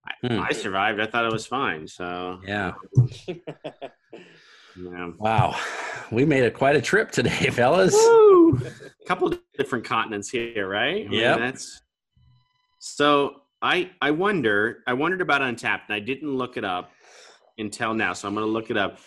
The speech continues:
Speaker 1: Do you think this might be one of the highest?
Speaker 2: Numbers?
Speaker 1: Maybe, yes.
Speaker 2: No.
Speaker 1: No?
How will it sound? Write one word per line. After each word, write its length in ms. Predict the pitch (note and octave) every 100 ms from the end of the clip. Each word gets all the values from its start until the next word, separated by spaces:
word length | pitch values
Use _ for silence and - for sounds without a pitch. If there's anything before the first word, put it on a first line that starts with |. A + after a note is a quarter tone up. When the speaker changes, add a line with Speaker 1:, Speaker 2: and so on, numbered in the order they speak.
| _ -
Speaker 1:
Do 120 | A2+
you 280 | A#2+ C3+ G3+
think 340 | A3 F3 D#3+ B2+
this 260 | B2 C3
might 300 | B2 A#2 A2+
be 140 | A#2 A2+
one 280 | G#2 A2 A#2
of 180 | A2
the 140 | G#2 G#2
highest? 920 | - F#2+ G2 F2+ D2 - - - - - - - - - - - - - -
Speaker 2:
Numbers? 600 | A2+ C3 G3 G#2+ G2+ - _ _ _ _ -
Speaker 1:
Maybe, 680 | A2 A#2 G#2+ - E2 B1+ -
yes. 400 | G#2 D#2+ - G2+
Speaker 2:
No. 320 | G#2+ F2 C#2+ - - _ _ _ -
Speaker 1:
No? 520 | B2 F#3 C4+ A4